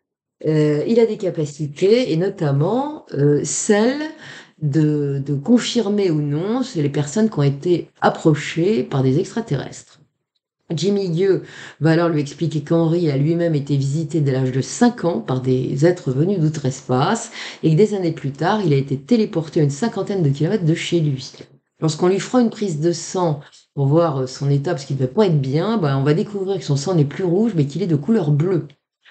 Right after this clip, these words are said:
Donc, je vous raconterai une histoire de sang bleu aussi à l'occasion. Et c'est ainsi que Philippe Michon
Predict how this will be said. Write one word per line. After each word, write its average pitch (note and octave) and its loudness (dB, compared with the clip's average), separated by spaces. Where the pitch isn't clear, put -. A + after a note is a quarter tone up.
Donc, D#3+ -2
je E3 -6
vous F#3+ -4
raconterai F#3 -2
une F3+ 2
histoire E3+ -2
de D3+ 4
sang D#3+ -2
bleu C#3+ 0
aussi C#3+ -6
à D3 0
l'occasion. - -4
Et F#3+ -4
c'est E3 -4
ainsi E3+ -2
que - -14
Philippe D3+ -2
Michon F#3+ 0